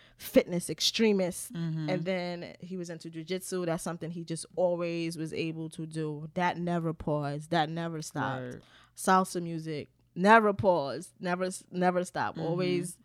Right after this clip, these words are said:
Speaker 1: finding new salsa artists, dancing salsa, like, still doing this shit. But my mother had to pause, even though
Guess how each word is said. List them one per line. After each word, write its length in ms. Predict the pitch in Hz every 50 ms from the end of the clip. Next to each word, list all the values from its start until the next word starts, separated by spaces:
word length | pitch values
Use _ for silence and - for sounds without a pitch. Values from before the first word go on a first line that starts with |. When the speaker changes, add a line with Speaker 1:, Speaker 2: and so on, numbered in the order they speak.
| _ _
Speaker 1:
finding 440 | - - 202 202 190 196 196 190 190
new 180 | 190 190 190 190
salsa 420 | - 190 165 170 180 - - 170
artists, 460 | 135 175 175 175 180 180 180 175 170
dancing 340 | - 185 180 180 - 185 175
salsa, 420 | - 185 170 170 - - 180 175
like, 180 | 175 165 151 - - -
still 340 | - - - 262 277 294 285
doing 420 | 226 220 233 262 269 262 254 240
this 160 | 220 208 202
shit. 420 | - - - 254 220 180 151 127 _ -
But 120 | 185 165
my 140 | 170 175 175
mother 380 | 170 170 175 185 185 180 180 180
had 260 | 185 170 156 160 -
to 100 | - 160
pause, 440 | - - 139 135 110 87 107 190 - -
even 260 | 175 180 175 170 170
though 380 | 170 165 165 160 160 160 160